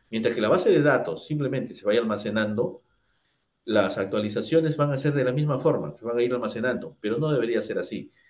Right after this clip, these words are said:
Debería estar conectado precisamente a las instituciones que van a poder ingresar información actualizada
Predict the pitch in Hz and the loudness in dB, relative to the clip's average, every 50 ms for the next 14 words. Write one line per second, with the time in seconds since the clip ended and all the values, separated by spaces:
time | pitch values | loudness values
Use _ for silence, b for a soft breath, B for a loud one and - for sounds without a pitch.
0 | b b b b _ 95 107 110 107 107 120 131 143 135 - - - 127 - 127 | b b b b _ -2 0 2 2 2 2 2 2 2 2 0 -2 -2 -2 -2
1 | 117 107 98 - - 123 123 139 180 185 - 104 98 110 113 110 113 117 117 107 | -2 -4 -4 -2 -2 0 0 0 0 -2 -4 -8 -10 -10 -10 -10 -8 -8 -6 -8
2 | 101 95 - 98 - 95 90 92 92 - 123 127 135 170 180 - - _ 98 92 | -8 -8 -12 -16 -18 -16 -16 -16 -10 -6 -6 -4 -4 -4 -6 -8 -10 _ -8 -6
3 | 101 113 113 104 101 101 - - - _ _ _ _ _ _ _ _ _ - 92 | -4 -4 -4 -4 -6 -10 -12 -14 -20 _ _ _ _ _ _ _ _ _ -2 0
4 | 104 127 170 208 233 202 151 135 135 - 151 147 147 131 120 117 113 104 104 98 | 4 6 6 6 6 4 2 0 2 2 2 2 2 0 -4 -6 -8 -6 -6 -6
5 | 101 - 120 110 98 - 98 87 85 - - 104 90 90 101 120 160 - - | -8 -6 -8 -8 -6 -6 -8 -8 -8 -8 -6 -4 -4 -2 -4 -4 -6 -10 -14